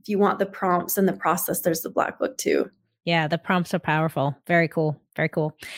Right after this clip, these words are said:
Speaker 2: And before we leave today, I'd love to know, Lindsay, the question I ask of all my guests, what is your definition of happiness?
Speaker 1: Being at peace in my own mind.
Speaker 2: Mm.
Speaker 1: Because isn't that why we do all the things that we do?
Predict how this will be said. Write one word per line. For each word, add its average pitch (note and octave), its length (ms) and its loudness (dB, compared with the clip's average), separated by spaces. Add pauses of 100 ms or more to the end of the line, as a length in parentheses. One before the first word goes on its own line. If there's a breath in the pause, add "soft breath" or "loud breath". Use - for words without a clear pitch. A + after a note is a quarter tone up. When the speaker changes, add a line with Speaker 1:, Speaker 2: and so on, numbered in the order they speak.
(420 loud breath)
Speaker 2:
And C#4+ 200 2
before F#4 500 2
we F4+ 140 2
leave F4 340 0 (220)
today, D4+ 640 2
I'd A#3 180 -6
love B3+ 200 0
to B3+ 120 -8
know, D#4+ 200 2
Lindsay, C4 500 2
the A#3 100 -4
question A3+ 320 0
I A3 120 2
ask A#3+ 340 0
of G#3+ 100 -2
all G#3+ 140 2
my G#3 140 0
guests, C#4 600 0
what A3 220 2
is A3 320 -4
your B3+ 340 0
definition E3 600 -2
of D3+ 80 -4
happiness? D#3 760 -2 (1900)
Speaker 1:
Being G3 260 2
at F#3 140 -2
peace F3+ 440 0
in F3+ 80 0
my F3+ 180 2
own F3+ 200 2
mind. E3+ 560 0 (440)
Speaker 2:
Mm. F3 160 -8 (180)
Speaker 1:
Because F#3+ 320 0
isn't G3+ 240 0
that F#3+ 180 2
why F3+ 180 2
we F3+ 120 0
do F3 200 0
all D#3+ 220 -2
the F3+ 120 4
things F3+ 280 0
that E3 100 2
we E3+ 140 0
do? D#3+ 400 2